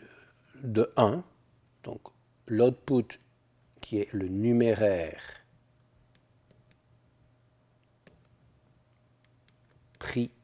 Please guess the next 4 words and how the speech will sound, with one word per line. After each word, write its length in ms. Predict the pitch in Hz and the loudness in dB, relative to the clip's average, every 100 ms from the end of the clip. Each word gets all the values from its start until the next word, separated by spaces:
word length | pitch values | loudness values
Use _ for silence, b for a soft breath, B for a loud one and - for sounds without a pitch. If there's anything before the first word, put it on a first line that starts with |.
| _ - | _ -14
égale 400 | 101 95 80 - - | -8 -8 -8 -12 -8
un, 240 | 104 175 - _ _ _ _ _ _ _ _ _ _ _ _ _ _ _ - | -6 -6 -10 _ _ _ _ _ _ _ _ _ _ _ _ _ _ _ -12
hmm, 120 | 101 185 - - B B B B B B B B _ - | -10 -10 -12 -20 B B B B B B B B _ 0
moins, 600 | 120 131 143 170 180 | 4 10 12 12 10